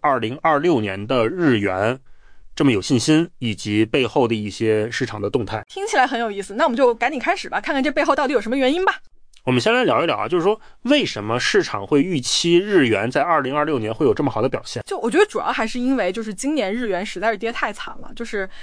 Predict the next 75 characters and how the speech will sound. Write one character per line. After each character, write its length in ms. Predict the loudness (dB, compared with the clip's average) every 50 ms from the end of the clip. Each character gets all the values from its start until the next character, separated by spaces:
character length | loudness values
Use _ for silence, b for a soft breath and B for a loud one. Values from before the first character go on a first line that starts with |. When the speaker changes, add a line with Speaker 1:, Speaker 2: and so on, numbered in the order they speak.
| B B B B
Speaker 2:
它 260 | -4 0 0 0 2
的 140 | 2 0 -2
这 180 | 0 -2 -4 -4
个 500 | -4 -8 -6 -6 -6 -6 -8 -10 -10 -14 -16 -8 -2
对 240 | 0 2 2 2 0
美 240 | 0 -2 -2 -2
元 180 | -4 -4 -2 0
的 100 | 0 -2
回 200 | -2 -2 -6 -2
报 180 | 0 0 0 0
率 140 | -2 -4
在 180 | -2 -2 -2 -2
所 340 | -4 -6 -4 -2 0 2 4
有 140 | 2 2 0
的 80 | -2
主 140 | -6 -8 -8
要 100 | -8 -6
货 140 | -4 -6 -6
币 100 | -6 -4
当 160 | -6 -6 -6
中 100 | -6 -6
是 80 | -8 -8
表 160 | -10 -10 -10
现 200 | -6 -4 -4 -4
最 200 | -4 -4 -6 -6
差 240 | -6 -6 -6 -6 -6
的， 60 | -6
只 80 | -6
有 80 | -6 -4
百 80 | -4 -4
分 100 | -4 -4
之 40 | -4
一。 320 | -4 -4 -4 -4 -4 -6 -8 B B B B B B B
然 160 | B -2 0
后 140 | 4 4 4
呢， 240 | 6 6 4 4 2 -2 -2 0
但 140 | 0 0 0
是 140 | -2 -4
呢， 160 | -2 0 0 0
美 160 | 0 -2 0
国 80 | 0
银 140 | 0 0 2
行 120 | 0 2 0
的 60 | 0
这 80 | -2
个 80 | -2 -2
调 160 | 2 2 0
查 240 | 0 0 -2 -2 -2
又 100 | 0 0
有 140 | 0 -2 -2
三 240 | -2 0 0 2 2
分 140 | 2 0
之 160 | 0 0 0 2
一 120 | 2 2
的 80 | 0 0
基 160 | -4 -6 -4
金 160 | 0 0 0
经 160 | 0 0 -2
理 120 | -2 -2 -2
都 160 | -4 -2 0
认 240 | 0 0 -2 -2 -6
为 160 | -8 -6 0 4
日 160 | 4 4 4
元 220 | 4 2 2 2 2
会 140 | 2 2
是 160 | 2 0 -4 -6
明 260 | -4 -6 -6 -4 -4
年 220 | -2 -2 -2 0
的 180 | 0 -2 -2 -2 _
最 260 | -2 0 0 0 0
佳 300 | -2 0 0 2 2 2
回 240 | 0 -2 -8 -8 -4
报 160 | -4 -4 -4
货 180 | -4 -6 -8 -8
币， 220 | -8 -10 -14 -14